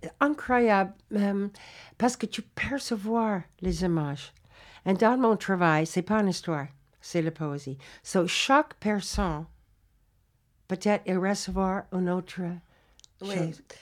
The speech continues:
Speaker 2: Au fait, il y a une, euh, dans les spectacles de Caroline et également dans son travail avec les danseurs,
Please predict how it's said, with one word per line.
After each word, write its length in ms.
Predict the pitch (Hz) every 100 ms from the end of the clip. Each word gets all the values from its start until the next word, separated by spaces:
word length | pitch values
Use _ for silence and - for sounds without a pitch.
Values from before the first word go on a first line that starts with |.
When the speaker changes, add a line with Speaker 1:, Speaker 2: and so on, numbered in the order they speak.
| - _
Speaker 2:
Au 60 | 185
fait, 220 | 247 226
il 20 |
y 40 | 202
a 20 |
une, 160 | 185 - - -
euh, 80 | 175 170 - - -
dans 240 | 165 165
les 260 | 170 170 165
spectacles 480 | 156 - 175 233 220
de 80 | 196
Caroline 520 | 196 202 214 240 233 -
et 320 | 185 180 175 - _ _ _
également 480 | 196 180 185 208 247
dans 120 | 190
son 200 | 185 175
travail 600 | - - 160 175 220 208
avec 280 | 170 156 -
les 60 | 147
danseurs, 560 | 143 - 127 117 -